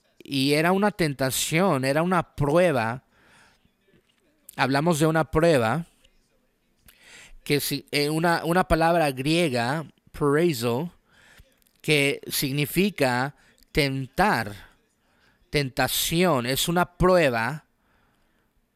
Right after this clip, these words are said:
Y aquí fue donde fue tentado, fue probado y fue llevado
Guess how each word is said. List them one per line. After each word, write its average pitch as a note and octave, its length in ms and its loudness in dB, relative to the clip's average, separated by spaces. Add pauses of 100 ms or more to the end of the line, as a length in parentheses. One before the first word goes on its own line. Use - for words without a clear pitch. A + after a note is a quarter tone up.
(720)
Y C#3 140 -2
aquí D#3+ 320 -4
fue D#3+ 320 0
donde D3+ 340 -2
fue C#3 400 -2
tentado, B2+ 680 -4
fue C#3 480 -4 (800)
probado B2+ 800 -2 (1300)
y C#3+ 100 -2
fue D#3+ 240 0
llevado D#3+ 920 0